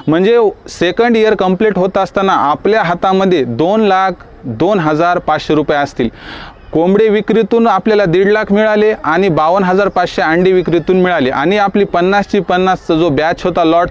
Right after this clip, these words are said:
तो जशास तसा आहे. त्यात आपण चांगल्या कोंबड्या, म्हाताऱ्या झालेल्या एखाद दोन विकून टाकल्या, काही चांगल्या निवडून घेतल्या, ते फक्त एक्सचेंज केल्या. बाकी पन्नासची बॅच तयार आहे.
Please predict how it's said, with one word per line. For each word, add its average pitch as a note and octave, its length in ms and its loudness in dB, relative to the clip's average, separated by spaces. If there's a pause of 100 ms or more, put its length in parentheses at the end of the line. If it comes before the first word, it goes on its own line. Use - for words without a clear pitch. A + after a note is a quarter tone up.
तो E3 80 2
जशास D3 420 -2
तसा D3 200 -2
आहे. D3 300 0
त्यात E3+ 240 0
आपण F3+ 260 0
चांगल्या F3+ 340 0
कोंबड्या, F#3 360 0 (500)
म्हाताऱ्या E3+ 420 0
झालेल्या F3 300 2
एखाद F3 180 -2
दोन F3+ 140 2
विकून F#3 320 0
टाकल्या, E3+ 300 0
काही E3+ 280 -4
चांगल्या F3 320 0
निवडून F3+ 280 2
घेतल्या, D#3+ 260 0
ते F3+ 200 0 (140)
फक्त F#3+ 240 -2
एक्सचेंज F3+ 500 -2
केल्या. B2+ 220 -2
बाकी D3+ 260 0
पन्नासची F#3 460 -2
बॅच F#3+ 300 0
तयार G3 240 0
आहे. G#3 120 0